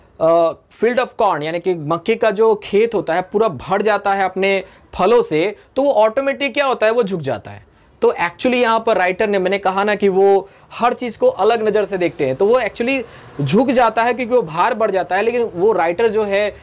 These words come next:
हेनरी वर्ड्सवर्थ लॉन्गफेलो, वो देख रहे हैं क्या कि वो अभिवादन कर रहा है। किसका अभिवादन कर रहा है? सूर्य का अभिवादन कर रहा है। आप जिस नज़र से देखोगे किसी चीज़ को,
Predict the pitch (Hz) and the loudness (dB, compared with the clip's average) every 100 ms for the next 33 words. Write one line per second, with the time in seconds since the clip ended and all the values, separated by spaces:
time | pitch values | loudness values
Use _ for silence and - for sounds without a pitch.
0 | - 180 185 190 202 180 180 185 185 175 | -8 -2 0 2 2 2 0 0 -2 0
1 | 175 170 185 202 208 247 233 226 233 233 | -2 -2 -2 2 2 2 2 0 0 0
2 | 233 226 202 247 220 165 170 160 180 214 | -2 -4 -2 -2 0 0 0 0 0 -2
3 | 180 139 123 165 - 240 233 226 220 214 | 0 0 -2 -4 -4 -2 0 0 0 0
4 | 214 226 254 285 - - _ _ - - | 0 2 0 -2 -6 -20 _ _ -20 -20
5 | - 185 185 175 156 151 131 131 131 131 | -4 2 2 2 2 0 0 0 0 0
6 | 147 185 233 240 202 220 214 214 220 220 | 0 2 2 0 -2 -2 0 0 0 0
7 | 202 208 214 202 202 190 196 170 147 - | 0 0 0 0 0 -2 -6 -4 -4 0
8 | 190 254 | 2 2